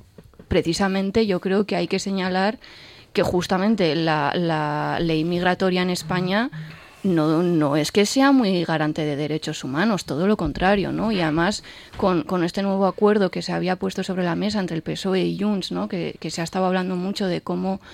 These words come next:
hay una hipervigilancia, ¿no? Se está pri-, eh, se está prioriza-, priorizando que haya una hipervigilancia en las fronteras, que la expulsión, eh, de las personas migrantes sea muchísimo más fácil, que haya datos biométricos, o sea, se están, se está yendo también a ese,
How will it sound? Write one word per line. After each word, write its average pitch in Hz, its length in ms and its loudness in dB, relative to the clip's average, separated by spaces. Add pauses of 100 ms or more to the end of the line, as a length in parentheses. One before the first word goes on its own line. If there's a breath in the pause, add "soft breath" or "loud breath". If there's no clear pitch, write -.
(180 loud breath)
hay 214 180 0
una 196 160 2
hipervigilancia, 185 880 -2
¿no? 196 140 0
Se 190 100 -4
está 185 220 -2
pri-, 185 260 -4
eh, 190 100 -4
se 180 140 -10
está 185 200 -4
prioriza-, 196 600 -4
priorizando 196 560 -4
que 190 80 -2
haya 190 100 0
una 202 140 0
hipervigilancia 180 720 -4
en 196 60 0
las 196 120 0
fronteras, 202 720 -2 (440 loud breath)
que 220 120 4
la 185 80 8
expulsión, 180 880 0
eh, 175 420 0
de 175 80 2
las 170 160 0
personas 180 380 -2
migrantes 196 400 0
sea 185 140 -4
muchísimo 180 500 0
más 196 240 0
fácil, 196 560 0 (340 loud breath)
que 196 140 4
haya 185 180 4
datos 196 320 2
biométricos, 208 720 2
o 202 60 0
sea, 196 100 0
se 190 120 -4
están, 190 420 -2 (180)
se - 160 -4
está 196 240 4
yendo 214 400 2
también 170 320 0
a 170 160 0
ese, 175 320 -2